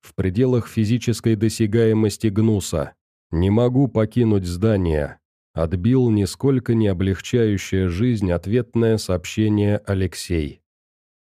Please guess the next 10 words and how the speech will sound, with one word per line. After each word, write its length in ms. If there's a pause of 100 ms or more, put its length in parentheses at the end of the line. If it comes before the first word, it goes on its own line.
(160)
Он 200
с 60
трудом 380
представлял, 800
как 240
запертые 760
в 80
бетонном 560
мешке 420
бойцы, 680